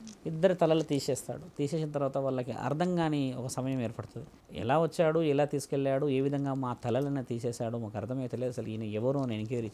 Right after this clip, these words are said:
చేస్తే అప్పుడు ఆయన చెప్తాడు విషయ వివరణ, "నేను ఈ విధంగా వచ్చానని." ఆయన కోర మీసాలోడు ఎందుకు అయ్యాడంటే అమ్మ, ఆయన గారు శరీరం ద్వారా పుట్టాడు కాబట్టి ఆయనకి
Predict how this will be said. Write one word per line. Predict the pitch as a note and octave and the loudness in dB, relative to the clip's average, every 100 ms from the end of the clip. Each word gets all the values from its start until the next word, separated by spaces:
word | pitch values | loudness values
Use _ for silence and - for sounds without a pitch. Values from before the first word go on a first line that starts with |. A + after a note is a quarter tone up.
| A2+ | -6
చేస్తే | - F#3+ G#3 - - - - | -8 -10 -14 -18 -20 -14 -8
అప్పుడు | - A#2+ | -2 0
ఆయన | A2 | 0
చెప్తాడు | G#2+ - - B2 | -2 -4 -4 -4
విషయ | A#2 A2 A2+ | -4 -4 -2
వివరణ, | G#2+ G#2+ G2+ | 0 0 -2
"నేను | G2+ G#2+ | -2 -2
ఈ | G#2+ | 0
విధంగా | G#2 G#2 A2+ G#2+ | 0 0 0 -2
వచ్చానని." | G2 - - F#2+ F#2+ - - | -4 -6 -10 -10 -10 -8 -4
ఆయన | C3+ | -2
కోర | E3 D3+ F3 | 2 4 4
మీసాలోడు | G#3+ F3+ D#3+ C#3+ C3+ A#2 | 4 0 0 2 2 2
ఎందుకు | B2+ C#3+ | -2 -2
అయ్యాడంటే | A#2+ G#2 G2+ G2+ | -4 -4 -6 -6
అమ్మ, | G#2+ F#3 G#3+ - - - | -6 -6 -10 -16 -12 -2
ఆయన | C#3 F#3 | 2 2
గారు | E3+ E3 | 2 2
శరీరం | - - D#3+ A3 B3+ A#3+ G#3 | 0 2 4 4 4 2 2
ద్వారా | F3 E3 | 2 2
పుట్టాడు | - - D3+ C#3+ | -2 0 0 0
కాబట్టి | A#2+ A2+ A#2 A#3+ | -2 -2 -2 0
ఆయనకి | G3 F3 D#3 | 0 0 0